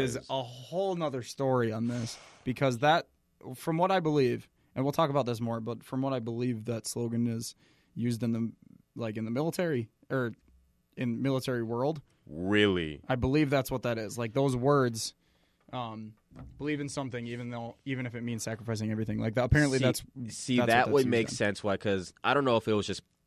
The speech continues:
Speaker 2: out of pure ignorance, 'cause again, I just went over the whole keyboard thing, warrior thing. There's keyboard words, you know, like, there's fighting for what you believe in, and then there's keyboard words, just flat out ignorance.
Speaker 1: Mm-hmm.
Speaker 2: I've had to unfriend people 'cause of the ignorant side of
Speaker 1: Oh, me
Speaker 2: things.
Speaker 1: too.
Speaker 2: 'Cause I can,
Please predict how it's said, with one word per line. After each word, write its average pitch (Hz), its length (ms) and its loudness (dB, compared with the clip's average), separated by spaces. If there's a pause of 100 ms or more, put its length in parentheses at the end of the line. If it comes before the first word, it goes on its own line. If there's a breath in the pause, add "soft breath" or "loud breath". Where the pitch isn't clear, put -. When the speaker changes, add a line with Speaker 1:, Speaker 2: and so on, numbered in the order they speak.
Speaker 2:
out 101 140 0
of 87 120 -6
pure 101 400 0
ignorance, 92 380 -4
'cause 87 180 -8
again, 78 380 -6 (480)
I 92 160 -2
just 87 180 -8
went 92 120 -4
over 87 120 -6
the 82 80 -6
whole 82 120 -4
keyboard 76 500 -10
thing, 71 460 -14
warrior 76 300 -8
thing. 71 320 -14 (540 soft breath)
There's 92 140 -6
keyboard 120 380 2
words, 104 240 2
you 101 80 -2
know, 90 120 0
like, 85 220 -2
there's 85 180 -6
fighting 87 300 -4
for - 100 -8
what 85 140 -4
you 90 60 -10
believe 80 280 -6
in, 78 80 -6
and 76 100 -8
then 76 100 -8
there's 73 140 -10
keyboard 78 300 -8
words, 73 220 -8
just - 200 -16
flat 78 180 -6
out 73 120 -8
ignorance. - 560 -16 (140)
Speaker 1:
Mm-hmm. 123 280 -8 (280)
Speaker 2:
I've 98 160 0
had 92 160 2
to 78 80 -8
unfriend 73 400 -10
people 73 240 -12
'cause 71 180 -10
of 69 60 -10
the 67 160 -12
ignorant 67 300 -16
side - 180 -14
of - 60 -8
Speaker 1:
Oh, 160 80 -4
me 151 100 -4
Speaker 2:
things. 131 160 -10
Speaker 1:
too. - 20 -8
Speaker 2:
'Cause 101 140 -2
I 113 80 4
can, 120 140 -4